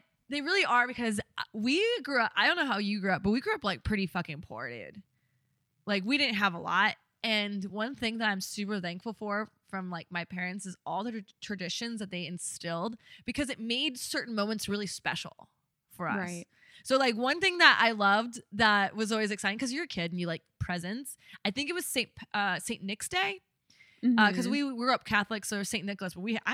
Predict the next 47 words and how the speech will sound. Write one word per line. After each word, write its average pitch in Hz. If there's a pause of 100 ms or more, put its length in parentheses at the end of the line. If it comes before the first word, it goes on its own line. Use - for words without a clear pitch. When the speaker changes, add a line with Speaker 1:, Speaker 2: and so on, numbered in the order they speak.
Speaker 1:
didn't 170
know 180
who 170
the 160
fuck -
Saint -
Nick 170
was. 214
All 214
I 220
knew 233
is 208
he 208
brought 208
me, 196
uh, 196
gifts 214
and 180
stockings, 208
and 196
I 185
loved 269
it. -
<laughs> - (360)
Speaker 2:
Right, 175 (100)
right. 175
Speaker 1:
So 302
I 285
think 339
it -
was 415
on 392
the 311 (100)
fifteenth 247
of 240
December, 285
I 302
think 311
it 302
is. 320 (380)
My 233
mom 240
would, 226
like, 208
stuff 220
the -
stockings 170